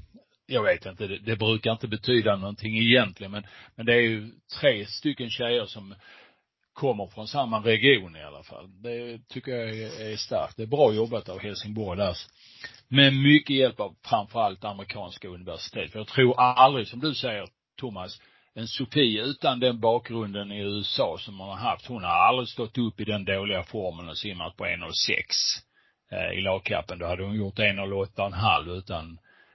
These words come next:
eh, backningen mentalt från U S A-träningen. Min åsikt. Mm. Har vi mer att säga om svenska insatser?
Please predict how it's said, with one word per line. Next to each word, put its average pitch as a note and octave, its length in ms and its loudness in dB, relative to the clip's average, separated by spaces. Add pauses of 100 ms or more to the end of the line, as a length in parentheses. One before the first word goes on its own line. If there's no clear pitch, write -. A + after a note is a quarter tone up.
(180)
eh, F2+ 320 -6 (100)
backningen F2 800 -2
mentalt F2 540 -8
från D2+ 340 -10
U E2+ 200 -8
S - 140 -2
A-träningen. E2 500 -4 (140)
Min A2+ 360 4 (140)
åsikt. G2+ 520 -6 (2250)
Mm. A#2+ 340 -2 (1800)
Har C#3+ 80 6
vi D3+ 100 10
mer D#3 140 10
att C3+ 120 8
säga C3+ 200 2
om C3 80 -2
svenska C#3+ 380 -2
insatser? C3 600 -2